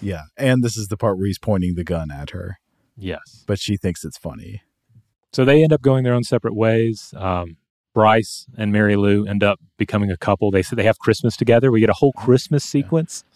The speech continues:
Speaker 1: They're both drinking a lot also, continuing
Speaker 2: Yes,
Speaker 1: with
Speaker 2: yeah.
Speaker 1: the themes there.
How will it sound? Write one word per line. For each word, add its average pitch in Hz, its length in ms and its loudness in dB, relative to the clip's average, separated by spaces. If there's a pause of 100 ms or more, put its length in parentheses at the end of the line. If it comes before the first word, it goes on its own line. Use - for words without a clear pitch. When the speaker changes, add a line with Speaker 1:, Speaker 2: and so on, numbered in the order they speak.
Speaker 1:
They're 117 240 0
both 131 280 2
drinking 107 440 -2
a 90 60 -6
lot 87 300 -6
also, 87 500 -8 (200)
continuing 98 440 -2
Speaker 2:
Yes, 90 140 -4
Speaker 1:
with 90 120 -6
Speaker 2:
yeah. 90 100 -10
Speaker 1:
the 95 60 -6
themes 87 440 -6
there. 85 300 -4